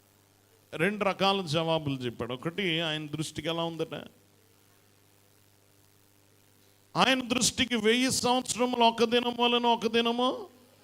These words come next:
వెయ్యి సంవత్సరముల వలెను ఉన్నవి.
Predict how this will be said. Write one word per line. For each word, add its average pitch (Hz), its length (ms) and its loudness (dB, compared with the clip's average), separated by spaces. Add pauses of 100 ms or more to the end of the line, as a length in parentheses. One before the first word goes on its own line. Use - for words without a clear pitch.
(280)
వెయ్యి 196 300 2
సంవత్సరముల 233 760 -2
వలెను 220 440 6
ఉన్నవి. 247 640 4